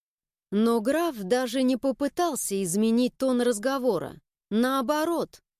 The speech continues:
сразу превращая разговор в допрос, он жестко спросил: «Что здесь делал лорд Ричард?»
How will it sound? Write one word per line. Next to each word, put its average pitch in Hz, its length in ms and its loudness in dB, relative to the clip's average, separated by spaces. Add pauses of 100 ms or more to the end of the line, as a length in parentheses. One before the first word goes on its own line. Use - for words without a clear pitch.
(160)
сразу 226 520 0
превращая 202 680 0
разговор 214 520 2
в 180 60 -6
допрос, 262 680 -2 (260)
он 277 300 2
жестко 254 500 -2
спросил: 233 800 -4 (1500)
«Что - 500 0
здесь 196 480 0
делал 185 760 0 (300)
лорд 240 580 4
Ричард?» - 760 -4